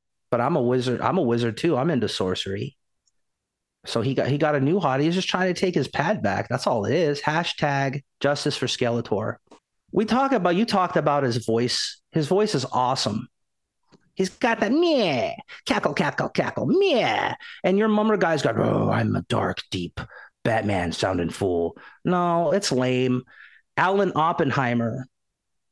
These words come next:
uh, is the voice for Skeletor, and he's a legendary voice actor who's done a lot of stuff, and I think his voice actually is better than Mumra's 'cause it's fun,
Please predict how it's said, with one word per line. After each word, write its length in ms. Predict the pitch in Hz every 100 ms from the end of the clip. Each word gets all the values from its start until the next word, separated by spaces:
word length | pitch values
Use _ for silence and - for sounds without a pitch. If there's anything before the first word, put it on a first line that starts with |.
| -
uh, 280 | 123 123 -
is 280 | 127 117 -
the 280 | 127 120
voice 320 | 110 131 139 131
for 140 | 127
Skeletor, 840 | 113 - 107 107 - 110 101 - -
and 100 | 107
he's 180 | 127 123
a 60 |
legendary 760 | 117 127 160 156 135 127 117 117
voice 380 | 107 117 120 123
actor 440 | 113 - 113 110
who's 240 | 107 110 - _ _ _ -
done 140 | 127
a 80 | 113
lot 440 | 107 117 135 139
of 80 | 123
stuff, 500 | - - 107 104 107
and 100 | 107
I 80 | 113
think 220 | 156 151
his 180 | 131 117
voice 420 | - 120 120 - -
actually 460 | 120 120 - 107 107
is 120 | -
better 280 | 123 123 117
than 160 | 110
Mumra's 460 | 104 104 101 104 -
'cause 180 | - 110
it's 180 | 101
fun, 680 | - - - 117 123 151